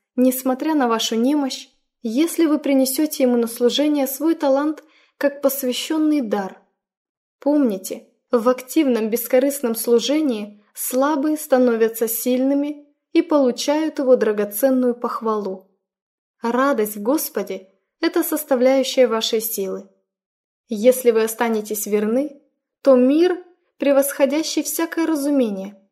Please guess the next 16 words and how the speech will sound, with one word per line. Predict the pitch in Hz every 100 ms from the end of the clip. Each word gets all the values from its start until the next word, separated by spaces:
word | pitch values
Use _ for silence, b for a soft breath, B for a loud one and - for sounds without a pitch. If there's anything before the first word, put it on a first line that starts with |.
| _ _ _
станет | - - 269 247 240
вашей | 220 226 240
наградой | 220 208 226 277 240
в | 208
этой | 214 226
жизни. | 202 202 202 - 202 - _ _ _ _ _ _ -
А | 233
в | 202 190
будущей | 254 311 254 - 226
жизни | 208 226 220 202
вы | 208
войдете | 208 208 247 320 311 233
в |
радость | 220 220 208 208 -
Господина | 220 233 - - 214 202 190
своего. | 190 - 202 208 190 185 185